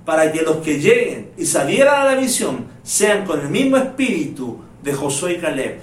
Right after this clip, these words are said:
de conquista, de alcance, de amar a, a, a, a la, a las personas y poder hacer retroceder a las tinieblas por el poder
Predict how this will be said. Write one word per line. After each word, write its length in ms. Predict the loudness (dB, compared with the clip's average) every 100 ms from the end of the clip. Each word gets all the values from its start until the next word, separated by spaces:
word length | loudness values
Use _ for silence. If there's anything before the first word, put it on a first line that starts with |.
| -18 0
de 200 | 2 2
conquista, 840 | 0 -2 -2 -2 -2 -6 -18 -20 -20 -10 0
de 100 | 2
alcance, 840 | 2 0 0 0 -2 -6 -8 -12 -18 -8
de 140 | 0
amar 380 | 0 2 2 4
a, 80 | 2 2 2
a, 140 | 0
a, 400 | 0 -4 -2 -2
a 320 | 0 0 0
la, 420 | 2 4 2 0 -6 -18 -10
a 120 | -4
las 140 | 0 0
personas 680 | -2 0 0 2 0 0 0
y 60 |
poder 540 | 2 4 4 4 2 -6 -10
hacer 300 | -4 0 2 2
retroceder 800 | 0 0 -2 -2 -2 0 -2 -2
a 60 |
las 180 | -4 -4
tinieblas 560 | -4 -2 -4 -4 -8 -12 -18 -20 0
por 160 | 4 4
el 160 | 2
poder 540 | 0 0 2 2 0